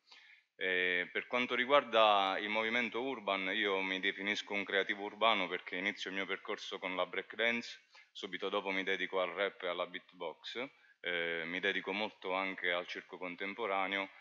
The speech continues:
e da dieci anni mi dedico di graffiti e della street art, quindi diciamo che il mio interesse è sempre stato poliedrico e mi ha sempre affascinato la creatività in generale, ma la creatività urbana ancor di più.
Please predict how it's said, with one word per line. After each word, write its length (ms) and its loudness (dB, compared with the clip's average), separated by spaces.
e 180 2
da 120 2
dieci 300 2
anni 280 0
mi 120 -4
dedico 360 -4
di 120 -6
graffiti 420 -6
e 60 -6
della 220 -6
street 340 -12
art, 280 -4
quindi 200 -2
diciamo 380 0
che 220 2
il 120 -8
mio 200 2
interesse 440 0
è 20 0
sempre 360 -2
stato 320 -4
poliedrico 720 0
e 40 -2
mi 100 -4
ha 60 0
sempre 300 -4
affascinato 540 -2
la 140 2
creatività 460 0
in 100 2
generale, 580 2
ma 120 0
la 120 4
creatività 460 -2
urbana 380 0
ancor 300 -8
di 120 -10
più. 260 -12